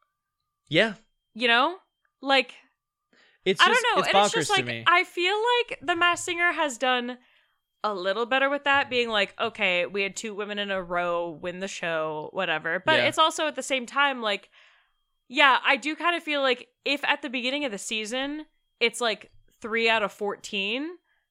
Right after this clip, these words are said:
Speaker 2: that's still not quite
Speaker 1: It's sus. It's just weird.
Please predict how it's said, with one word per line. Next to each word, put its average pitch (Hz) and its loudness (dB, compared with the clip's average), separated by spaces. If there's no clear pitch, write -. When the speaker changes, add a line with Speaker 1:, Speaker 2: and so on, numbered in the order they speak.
Speaker 2:
that's 247 -2
still 262 0
not 220 2
quite 196 0
Speaker 1:
It's 185 2
sus. - 2
It's 151 -8
just 170 -4
weird. 135 2